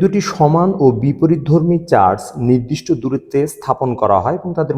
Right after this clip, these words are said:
মধ্যবর্তী বিন্দুতে ভারসাম্য থাকে, তাহলে তাদের ডাইপোল মোমেন্টকে পরস্পর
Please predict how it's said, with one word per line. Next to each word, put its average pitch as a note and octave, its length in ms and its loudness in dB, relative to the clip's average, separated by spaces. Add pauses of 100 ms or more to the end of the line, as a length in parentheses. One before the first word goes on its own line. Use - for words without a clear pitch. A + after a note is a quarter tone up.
মধ্যবর্তী D3+ 480 -2 (100)
বিন্দুতে A#2+ 380 0 (380)
ভারসাম্য A#2 680 0 (2250)
থাকে, B2+ 380 0 (540)
তাহলে C#3 360 2
তাদের A#2 180 2 (100)
ডাইপোল A2 360 2
মোমেন্টকে - 1600 -6 (680)
পরস্পর G#2 320 -2